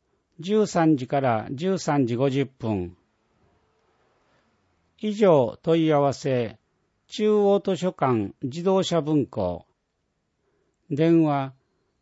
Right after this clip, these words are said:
六五三九の三三零五。ファックス、六五三九の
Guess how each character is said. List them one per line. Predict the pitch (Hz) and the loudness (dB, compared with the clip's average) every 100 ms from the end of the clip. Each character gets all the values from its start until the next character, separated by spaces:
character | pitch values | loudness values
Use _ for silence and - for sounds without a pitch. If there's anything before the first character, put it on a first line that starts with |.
| _ | _
六 | - 160 214 | -4 -4 -4
五 | 208 214 185 | -2 0 0
三 | 175 160 170 | 0 2 2
九 | - 180 147 | -2 -2 0
の | 120 113 113 - _ | 0 -2 -4 -8 _
三 | - 160 165 | -6 -2 0
三 | 156 170 151 110 | 0 0 0 0
零 | 127 123 | 0 0
五。 | 110 120 98 85 - _ _ _ _ _ _ _ _ _ _ _ | 0 -2 -2 -4 -14 _ _ _ _ _ _ _ _ _ _ _
フ | - 185 | -6 -4
ァ | |
ッ | 180 | -4
ク | - 170 | -4 -4
ス、 | - 127 104 104 _ _ _ _ - | -2 -2 -2 -4 _ _ _ _ -2
六 | 170 165 208 | -2 -2 -2
五 | 214 196 | 0 0
三 | - 160 160 | 2 2 2
九 | - 165 135 | 0 -2 0
の | 117 123 127 | 0 0 -2